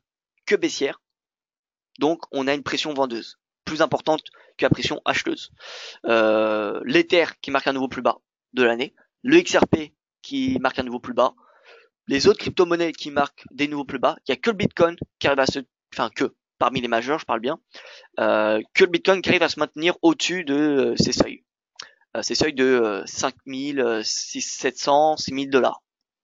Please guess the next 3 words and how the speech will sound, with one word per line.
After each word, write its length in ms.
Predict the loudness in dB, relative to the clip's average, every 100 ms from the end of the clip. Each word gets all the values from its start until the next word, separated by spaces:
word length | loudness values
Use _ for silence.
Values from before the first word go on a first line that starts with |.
| _ _ _ _ -20 -20 -18 -20 -20 _
Euh, 800 | -6 -4 -4 -4 -2 -2 -2 -2
voilà, 260 | 0 0 0
donc 180 | -6